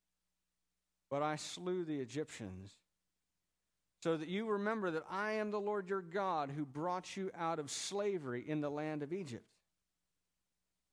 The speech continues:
Now, Jesus is on his last Passover. And as he's celebrating it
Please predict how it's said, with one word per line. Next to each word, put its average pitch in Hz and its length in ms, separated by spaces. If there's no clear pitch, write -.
Now, 139 120
Jesus 156 640
is 135 140
on 139 180
his 151 320
last 180 560
Passover. 104 500
And 151 100
as 165 160
he's 170 180
celebrating 214 720
it 185 200